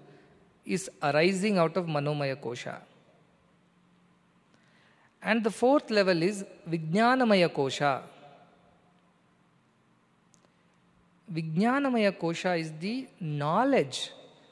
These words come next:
that hand is moving. And the final is Anandamaya Kosha, the experience of joy when the hand moves. It does what it has been told to do.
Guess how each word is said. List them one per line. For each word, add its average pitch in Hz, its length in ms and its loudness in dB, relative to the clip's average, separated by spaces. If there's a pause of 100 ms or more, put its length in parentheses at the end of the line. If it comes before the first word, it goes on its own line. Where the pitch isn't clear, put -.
(160)
that 156 140 -6
hand 160 400 -2
is 175 200 -4
moving. 143 720 -4 (3250)
And 220 260 0
the 202 80 -2
final 226 440 0
is 247 140 -2 (100)
Anandamaya 196 640 0
Kosha, 139 640 -4 (320)
the 165 180 -2
experience 226 960 2
of 170 160 -4
joy 160 360 4
when 160 160 0
the 156 80 0
hand 147 360 -4
moves. 180 540 -2 (580)
It 156 200 -6
does 202 340 4
what 147 180 -2
it 143 120 -10
has 143 180 -4
been 151 180 -6
told 131 300 -6
to 165 60 -6
do. 170 300 -2